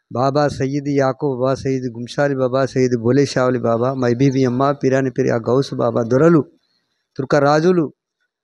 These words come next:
వాళ్ళు మమ్మల్ని తీసుకొని వచ్చిర్రు. మాకు మంచి క్షేమంగా చూస్తారు. ఏ కళ అయినా, ఏదైనా, ఏ బాధ అయినా తీర్పుకుంటారు వాళ్ళు.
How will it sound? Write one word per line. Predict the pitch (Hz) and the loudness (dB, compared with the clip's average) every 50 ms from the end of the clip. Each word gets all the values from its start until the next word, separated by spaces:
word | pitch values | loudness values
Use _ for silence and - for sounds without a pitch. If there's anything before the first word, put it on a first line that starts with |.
| _ - | _ -10
వాళ్ళు | 131 135 135 143 139 | -8 -6 -4 -4 -4
మమ్మల్ని | 139 135 131 131 135 131 135 139 165 196 _ _ _ _ _ _ _ _ _ _ | -4 -4 -4 -4 -4 -4 -4 -6 -8 -10 _ _ _ _ _ _ _ _ _ _
తీసుకొని | - 131 - - - 175 143 131 | -10 -10 -10 -4 -4 0 0 0
వచ్చిర్రు. | 127 - - - 135 127 120 127 147 175 - _ _ _ _ _ _ _ _ _ - | -2 -2 -6 -6 -6 -6 -6 -8 -12 -14 -16 _ _ _ _ _ _ _ _ _ -4
మాకు | 127 135 127 - 139 | -2 -2 -2 -4 -2
మంచి | 131 135 131 120 - 151 | -2 0 0 0 -2 -4
క్షేమంగా | - - - 135 147 165 165 165 | -2 0 0 2 2 2 2 2
చూస్తారు. | 170 143 139 135 - - - 139 120 113 107 110 - _ - 120 | 2 2 0 -2 -2 -2 -2 -2 -2 -2 -6 -12 -14 _ -4 0
ఏ | 127 135 123 - - | 0 0 0 -2 -2
కళ | 135 127 135 | 0 2 2
అయినా, | 143 147 139 135 139 143 147 | 2 2 2 0 0 0 0
ఏదైనా, | 143 131 123 135 139 143 123 127 131 143 151 151 156 143 131 - - _ _ _ _ _ - | 0 2 2 4 4 4 4 2 2 2 2 0 0 0 -2 -6 -10 _ _ _ _ _ 0
ఏ | 139 139 | 0 0
బాధ | 127 117 127 131 143 151 | 2 2 2 2 4 4
అయినా | 160 160 151 147 143 147 160 | 4 2 2 0 -2 -4 -6
తీర్పుకుంటారు | 165 - _ - 156 165 - _ - 170 160 131 160 151 131 | -8 -8 _ -2 -2 -2 -2 _ -10 -10 -4 -2 0 0 0
వాళ్ళు. | 127 123 117 107 110 123 | 0 -2 -2 -2 -4 -10